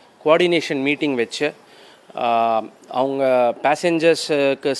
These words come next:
சேஃப்டி, செக்யூரிட்டி, அது இல்லாம, ஆ, ஆ, ரிசர்வேஷன் கோச்சஸில் ரிசர்வேஷன் பேசஞ்சர்ஸ் மட்டும்தான் ஏறணும்.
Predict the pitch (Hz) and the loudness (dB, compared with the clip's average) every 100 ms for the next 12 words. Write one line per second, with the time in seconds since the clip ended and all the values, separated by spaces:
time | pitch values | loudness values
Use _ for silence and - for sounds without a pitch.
0 | - 147 147 - 147 139 - 147 139 156 | -2 -2 -2 -4 -4 -4 -4 -6 -4 -2
1 | 143 120 135 135 - - - - - - | -2 -2 -4 -6 -8 -20 -20 -20 -18 -4
2 | 123 147 147 151 147 151 147 127 - - | -2 0 2 4 4 2 0 -2 -8 -20
3 | - _ - 123 123 120 113 113 107 - | -20 _ -6 0 2 2 2 0 -2 -6
4 | - 131 127 120 110 107 - - _ _ | -4 -2 0 0 -2 -6 -14 -20 _ _
5 | _ - 135 143 151 214 202 175 175 165 | _ -20 -8 -4 2 4 4 2 -2 -2
6 | 156 151 160 143 160 156 160 139 143 170 | 0 0 -2 -4 -2 0 0 -2 -2 0
7 | 175 151 160 - 139 139 - 156 151 147 | 0 -2 -6 -2 0 0 -2 -4 -2 -4
8 | 131 131 - 139 160 127 127 123 117 | -4 -6 -4 -2 0 2 2 0 -4